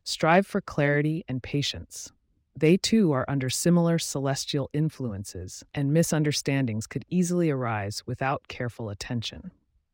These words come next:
Moving on to monetary matters, while the stars suggest stability, they also propose caution. You have a knack for growing your resources steadily, Taurus, and that's a talent to embrace even tighter today.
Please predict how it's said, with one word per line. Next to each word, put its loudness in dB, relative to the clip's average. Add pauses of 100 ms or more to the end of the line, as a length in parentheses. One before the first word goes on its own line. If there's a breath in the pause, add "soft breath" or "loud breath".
(240)
Moving 6
on 8
to 0
monetary 4
matters, -4 (320)
while -2
the -2
stars 6
suggest 0
stability, 2 (140)
they -4
also -2
propose -6
caution. -8 (720)
You 0
have 0
a 0
knack 4
for -6
growing 2
your 0
resources 0
steadily, -2 (500)
Taurus, -8 (340 soft breath)
and 0
that's 2
a 2
talent 2
to -2
embrace 0
even -4
tighter -4
today. -12